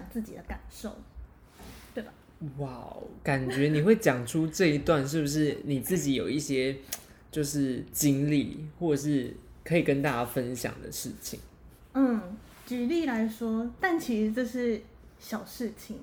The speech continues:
Speaker 1: 这样，就是我会觉得生日对我来说是一个重要的日子。
Speaker 2: 怎么会是小事情？<laughs> 生日？
Speaker 1: 对啊，因为生日就是记录着，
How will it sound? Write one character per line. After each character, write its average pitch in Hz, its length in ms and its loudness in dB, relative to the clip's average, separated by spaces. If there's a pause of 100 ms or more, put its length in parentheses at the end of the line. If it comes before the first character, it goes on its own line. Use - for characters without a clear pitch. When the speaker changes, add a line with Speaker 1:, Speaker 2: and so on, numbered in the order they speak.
(140)
Speaker 1:
这 196 80 -10
样， - 80 -12 (760)
就 302 140 -2
是 285 320 -2
我 226 120 0
会 349 160 0
觉 226 140 0
得 220 160 0
生 247 400 0
日 269 120 4
对 233 180 0
我 196 80 -2
来 170 160 -10
说 208 200 -6
是 214 200 -6
一 190 100 -6
个 175 240 -10 (400)
重 220 240 0
要 220 180 2
的 - 100 -8 (100)
日 220 100 -2
子。 214 140 -10
Speaker 2:
怎 - 220 8
么 185 240 6
会 247 120 6
是 247 200 2
小 196 280 4
事 208 320 2
情？ 143 440 2
<laughs> - 20 0
生 196 380 2
日？ - 0 - (2250)
Speaker 1:
对 427 100 6
啊， 359 200 8
因 381 100 2
为 427 100 8
生 370 300 2
日 381 120 2
就 339 100 0
是 359 160 0
记 330 260 0
录 302 180 4
着， 220 260 0